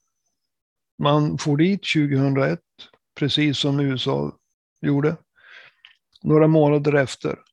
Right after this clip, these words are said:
alltså bara två, tre månader efter, var Sverige på plats. Och man lämnade Afghanistan ett par, tre månader i-, innan U S A lämnade Afghanistan. Som medlem i nato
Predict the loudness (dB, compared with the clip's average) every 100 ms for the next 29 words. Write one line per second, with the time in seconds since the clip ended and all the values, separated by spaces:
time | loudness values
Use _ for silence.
0 | _ -2 0 0 2 2 2 0 -2 -2
1 | 0 -2 0 0 0 0 -2 -4 -6 -6
2 | -4 -2 -2 -4 -4 -6 -6 -8 -12 -14
3 | _ _ -20 _ _ _ _ _ _ -4
4 | 2 4 6 6 4 4 4 4 2 -4
5 | -6 -4 -4 -2 -2 -6 -8 _ _ _
6 | -12 -8 -6 0 0 2 0 0 0 0
7 | -2 -2 -4 -8 -14 -4 -2 0 0 0
8 | -2 -2 -2 -2 -2 -2 -2 -4 -6 -10
9 | -8 -10 -10 -10 -12 -14 _ _ _ _
10 | _ _ _ _ _ _ _ _ _ _
11 | _ _ _ _ _ _ -8 0 2 6
12 | 6 4 4 2 2 2 -2 -4 -8 -8